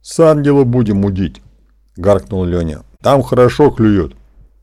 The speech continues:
Ангел стоял в затончике, кормой к реке. Мы подошли к нему.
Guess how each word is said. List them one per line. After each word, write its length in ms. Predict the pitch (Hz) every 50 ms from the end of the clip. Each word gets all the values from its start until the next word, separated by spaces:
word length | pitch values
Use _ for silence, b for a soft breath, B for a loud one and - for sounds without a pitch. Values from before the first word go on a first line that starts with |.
| _ _ _ _ _ _ -
Ангел 400 | 120 123 131 131 113 123 123 120
стоял 400 | - - 92 92 104 110 113 98
в 60 | 92
затончике, 720 | 101 107 104 - 107 98 92 87 78 87 78 69 - -
кормой 400 | - - - 73 78 87 104 107
к 80 | -
реке. 440 | - 104 98 - - - 82 - - _ _ _ _ _ _ _ _ -
Мы 160 | 95 117 135
подошли 500 | 131 113 95 87 87 82 - - 92 90
к 80 | -
нему. 340 | 87 87 90 85 76 - -